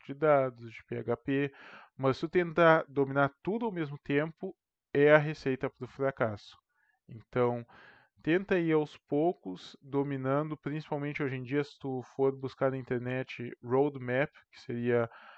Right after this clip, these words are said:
é, mapas que mostram o que que deve ser aprendido e muitas vezes até a ordem do que que deve ser aprendido pra dominar certas áreas, pra dominar certas tecnologias. Então, tudo isso é muito interessante pra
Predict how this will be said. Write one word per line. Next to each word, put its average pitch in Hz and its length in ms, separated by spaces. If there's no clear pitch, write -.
é, 117 460
mapas 131 640
que - 120
mostram 127 460
o 117 40
que 143 200
que - 160
deve 127 260
ser - 220
aprendido 123 640
e 123 80
muitas 117 340
vezes 123 200
até 123 240
a 123 60
ordem 131 380
do 123 80
que 131 140
que - 80
deve 120 220
ser 127 160
aprendido 120 560
pra 127 220
dominar 123 640
certas 117 480
áreas, 123 240
pra - 140
dominar 117 600
certas 117 560
tecnologias. 113 920
Então, 127 320
tudo 151 220
isso 160 180
é 151 40
muito 143 260
interessante 139 580
pra 131 180